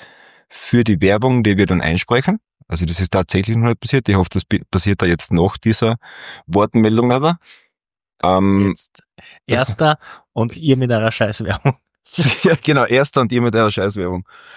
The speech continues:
Speaker 1: Aber wir kriegen kein schlechtes Feedback, weil halt die Werbung so ausgewählt ist. Und es ist halt das Medium Podcast grundsätzlich, äh,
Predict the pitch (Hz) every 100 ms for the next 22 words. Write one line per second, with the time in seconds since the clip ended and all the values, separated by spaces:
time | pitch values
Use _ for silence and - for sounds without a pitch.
0 | - 101 104 - 135 131 120 117 113 -
1 | 175 110 131 - 90 98 101 110 113 104
2 | 90 101 104 - 85 139 - 87 92 117
3 | 160 - - - - _ - 101 101 101
4 | 90 - _ _ _ _ _ _ _ _
5 | _ _ 107 - 117 139 127 - _ _
6 | _ - 101 - 98 120 135 113 151 -
7 | 127 - - 135 - 123 - 131 123 -
8 | 104 107 107 101